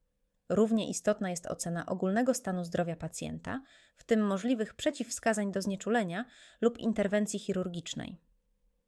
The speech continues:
Jakie są metody operacyjnego leczenia ostrogi piętowej? Istnieje kilka technik chirurgicznych stosowanych w leczeniu ostrogi piętowej,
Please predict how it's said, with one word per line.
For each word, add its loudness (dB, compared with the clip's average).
Jakie 4
są 2
metody 0
operacyjnego 0
leczenia 0
ostrogi -4
piętowej? -6
Istnieje 0
kilka 4
technik 0
chirurgicznych -2
stosowanych -2
w -10
leczeniu -2
ostrogi -4
piętowej, -4